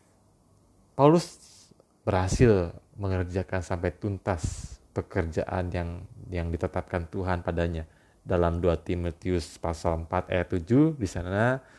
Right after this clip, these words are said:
Paulus menuliskan, "Aku telah mengakhiri pertandingan yang baik. Aku telah mencapai garis akhir dan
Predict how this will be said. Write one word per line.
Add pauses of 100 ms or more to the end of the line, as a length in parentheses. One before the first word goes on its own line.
(280)
Paulus
menuliskan,
"Aku
telah
mengakhiri
pertandingan
yang
baik. (640)
Aku
telah
mencapai
garis
akhir
dan